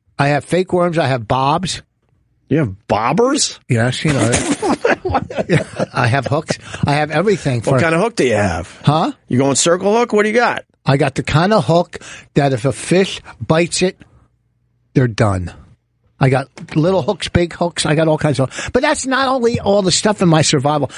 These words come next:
Speaker 1: I
Speaker 2: Let's
Speaker 1: got
Speaker 2: say
Speaker 1: a,
Speaker 2: you're in the woods
Speaker 1: I have a
Speaker 2: and,
Speaker 1: machete.
Speaker 2: and your fake worms don't work. What are you gonna use for bait?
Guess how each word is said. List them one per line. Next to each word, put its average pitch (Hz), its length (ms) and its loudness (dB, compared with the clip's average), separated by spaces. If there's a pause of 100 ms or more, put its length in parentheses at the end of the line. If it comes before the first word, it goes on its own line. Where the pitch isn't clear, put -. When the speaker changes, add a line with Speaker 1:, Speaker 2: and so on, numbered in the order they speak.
(100)
Speaker 1:
I 165 100 0
Speaker 2:
Let's 156 140 0
Speaker 1:
got 269 80 0
Speaker 2:
say 254 60 0
Speaker 1:
a, 254 40 -4
Speaker 2:
you're 247 140 0
in 220 60 -4
the 214 80 0
woods 117 500 -2
Speaker 1:
I 135 80 4
have 147 100 2
a 151 40 0
Speaker 2:
and, 156 80 -2
Speaker 1:
machete. 160 460 0
Speaker 2:
and 170 140 2
your 165 120 0
fake 180 320 -2
worms 151 400 0
don't 127 220 0
work. 98 340 -2
What 131 180 0
are 165 40 0
you 165 100 0
gonna 156 120 -2
use 139 200 0
for 120 160 -2
bait? - 500 -6